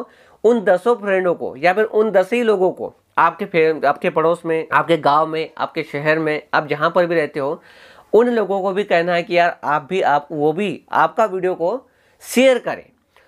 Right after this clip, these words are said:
अब दोस्तों वो वीडियो को शेयर करते हैं तो मान के चलो उनके ज़्यादा नहीं तो हर व्यक्ति के दो दो हज़ार फॉलोअर या फिर दो दो हज़ार फ्रेंड तो होंगे ही होंगे, आराम से होंगे।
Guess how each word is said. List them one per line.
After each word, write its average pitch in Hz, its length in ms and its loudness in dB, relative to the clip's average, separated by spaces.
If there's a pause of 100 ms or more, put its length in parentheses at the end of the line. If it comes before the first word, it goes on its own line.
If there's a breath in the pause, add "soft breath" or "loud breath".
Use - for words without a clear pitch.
(180 soft breath)
अब 190 140 0
दोस्तों 254 340 2
वो 220 260 2
वीडियो 240 260 0
को 240 140 0
शेयर 226 240 -2
करते 208 360 -2
हैं 131 120 -2
तो 190 160 -2
मान 196 240 2
के 233 160 -4
चलो 214 260 -2
उनके 208 560 0 (420 soft breath)
ज़्यादा 190 380 2
नहीं 247 200 2
तो 247 160 2
हर 208 340 0
व्यक्ति 202 360 -6
के 208 160 -2
दो 175 180 -2
दो 190 120 2
हज़ार 165 280 2
फॉलोअर 160 360 0
या 170 100 2
फिर 175 140 -6
दो 147 180 -2
दो 175 120 0
हज़ार 160 280 2
फ्रेंड 147 320 -4
तो 156 100 -2
होंगे 143 280 2
ही 185 60 4
होंगे, 131 300 -4 (460 loud breath)
आराम 214 360 4
से 226 120 4
होंगे। 127 320 -4